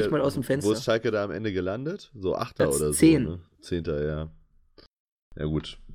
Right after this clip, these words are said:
Speaker 2: Wird dann wahrscheinlich für den Job von Tedesco reichen, aber für mehr dann auch nicht bei Schalke. Ähm, ja, aber nicht nur Schalke hat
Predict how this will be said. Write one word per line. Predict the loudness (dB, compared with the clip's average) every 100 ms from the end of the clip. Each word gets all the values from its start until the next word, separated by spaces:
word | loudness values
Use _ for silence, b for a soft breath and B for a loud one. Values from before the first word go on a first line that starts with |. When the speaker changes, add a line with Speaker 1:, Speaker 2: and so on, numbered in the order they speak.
| -18 -16 0
Speaker 2:
Wird | 2 4
dann | 2
wahrscheinlich | 0 -4 -8 -6
für | -6
den | -6 -2
Job | -2 -2
von | -6 -8
Tedesco | -4 -4 -4
reichen, | -2 -2 -2 -6 -14 -10
aber | -6 -2 0 0 -4 -8 -16 -12
für | -6
mehr | 0 2
dann | 2 0
auch | -4
nicht | -8 -10
bei | -10
Schalke. | -10 -8 -8 -8 -10 _ b b b b b _ _ _ 8
Ähm, | 10 8 2 -8 -12 _
ja, | -2
aber | 0
nicht | 0 -2
nur |
Schalke | -4 -4 -2
hat | -2 -2